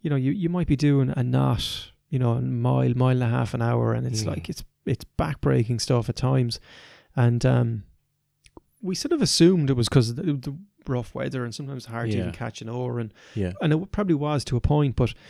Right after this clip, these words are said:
Speaker 1: um, Tori noticed, uh, as the boat was bobbing around, these, like, it was like big wigs of barnacles
Speaker 2: Mm-hmm.
Speaker 1: attached to the side of the boat.
Speaker 2: Mm-hmm.
Speaker 1: So I went underneath, but, um, <laughs> uh,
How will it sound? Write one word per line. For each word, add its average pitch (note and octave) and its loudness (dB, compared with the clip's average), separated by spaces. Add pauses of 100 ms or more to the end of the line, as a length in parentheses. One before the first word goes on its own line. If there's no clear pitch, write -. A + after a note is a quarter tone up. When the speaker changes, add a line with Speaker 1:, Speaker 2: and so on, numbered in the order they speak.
(360)
Speaker 1:
um, B2+ 2 (840)
Tori D3+ 6
noticed, B2+ 2 (380)
uh, A2+ -4 (500)
as G#2+ -4
the - -2
boat B2+ 2
was A#2 -2
bobbing A2+ 0
around, A2+ 0
these, A#2 -4
like, A2 -4
it C3 -6
was B2 -4
like C3 -6
big A#2+ -4
wigs A#2 -8 (160)
of G#2 -20
barnacles A#2 -4
Speaker 2:
Mm-hmm. E2 -8
Speaker 1:
attached F2 -6
to - -20
the A2+ -14
side A#2 -10
of G#2 -16
the G#2+ -14
boat. A#2 -6
Speaker 2:
Mm-hmm. F#2 0
Speaker 1:
So G2 -6 (540)
I C#3+ -2
went C3 -4
underneath, A#2 -6
but, A2+ -6
um, A2 -4 (460)
<laughs> - -20
uh, - -4